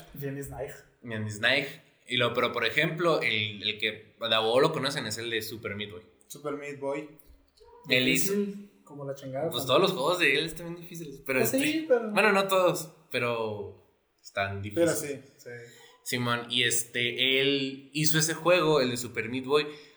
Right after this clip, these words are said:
Speaker 2: Hay una película que se llama Indie the Game, que si no la han visto, la, se la pueden chutear, es una buena historia, es una buena película.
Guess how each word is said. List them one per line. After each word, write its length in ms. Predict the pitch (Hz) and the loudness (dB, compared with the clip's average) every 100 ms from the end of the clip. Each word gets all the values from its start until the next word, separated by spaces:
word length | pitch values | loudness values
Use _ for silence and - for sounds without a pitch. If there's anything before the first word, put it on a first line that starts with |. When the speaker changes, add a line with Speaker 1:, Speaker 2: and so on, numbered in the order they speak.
| _ | _
Speaker 2:
Hay 140 | 147 | 4
una 160 | 175 220 | 6 4
película 300 | 196 214 220 | 2 2 2
que 80 | 202 | 2
se 100 | 151 | 2
llama 260 | 135 143 156 | 2 2 0
Indie 360 | 147 151 151 156 | -4 -4 -2 2
the 260 | 143 135 | 4 4
Game, 340 | 139 131 127 - _ _ _ | 2 -2 -8 -16 _ _ _
que 100 | - 131 | 0 0
si 100 | 127 | 2
no 120 | 127 | 2
la 160 | 127 143 | 4 4
han 140 | 151 | 2
visto, 340 | 165 190 - 165 | 0 0 2 4
la, 220 | 123 - - | 4 0 -6
se 140 | - | -2
la 120 | 120 | 0
pueden 160 | 127 160 | 0 -2
chutear, 260 | 160 160 165 | 0 0 0
es 100 | 160 | -2
una 140 | 156 | -2
buena 160 | 151 151 | -2 -4
historia, 300 | 147 151 - | -4 -4 -2
es 140 | 127 | -4
una 140 | 131 139 | -2 0
buena 280 | 139 143 | 0 -2
película. 380 | 131 117 - 107 | -4 -8 -8 -10